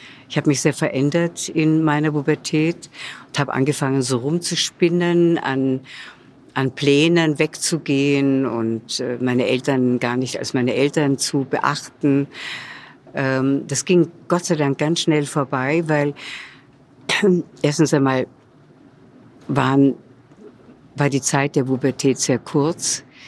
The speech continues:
viel kürzer als heute für die Jugendlichen. Die allermeisten Jugendlichen nach dem Krieg mussten schnell arbeiten gehen.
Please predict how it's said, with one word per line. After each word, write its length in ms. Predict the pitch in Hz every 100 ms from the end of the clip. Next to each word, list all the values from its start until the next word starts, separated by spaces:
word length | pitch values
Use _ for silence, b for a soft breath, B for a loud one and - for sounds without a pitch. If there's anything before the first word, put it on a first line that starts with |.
| B B
viel 220 | - 143
kürzer 500 | 131 151 143 - 143
als 540 | 110 123 123 - - - - - -
heute 400 | 143 127 170 165
für 200 | - 160
die 120 | 143
Jugendlichen. 640 | 151 151 156 - 147 160 170 B B B B B B B -
Die 140 | 156
allermeisten 600 | 120 135 135 127 127 151
Jugendlichen 560 | 135 135 139 120 131 131
nach 180 | 123 123
dem 180 | 135 123
Krieg 300 | - 135 143
mussten 300 | 120 - 123
schnell 280 | - 127 107
arbeiten 500 | 127 147 143 165 143
gehen. 320 | 156 156